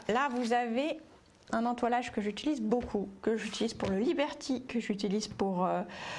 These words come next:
euh, les, tous les tissus fluides et que j'utilise pour la soie stim-, systématiquement quand je n'entoile pas à la main. Euh, il s'agit de l'entoilage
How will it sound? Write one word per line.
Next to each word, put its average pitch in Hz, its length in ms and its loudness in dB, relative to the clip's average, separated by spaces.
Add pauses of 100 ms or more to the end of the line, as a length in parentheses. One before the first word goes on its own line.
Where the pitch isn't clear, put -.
(260)
euh, 190 240 4
les, 202 280 2
tous 254 120 0
les 302 120 2
tissus 214 300 0
fluides 254 580 0
et 220 100 0
que 196 120 -2
j'utilise 220 540 0 (180)
pour 247 140 4
la 214 120 0
soie 208 220 2
stim-, 247 420 0
systématiquement 226 960 0
quand 226 200 0
je 226 80 0
n'entoile 214 480 0
pas 202 160 0
à 175 60 0
la 160 120 0
main. 170 240 -2 (840)
Euh, 190 400 2
il 233 100 2
s'agit 254 560 2
de 208 140 0
l'entoilage 233 840 0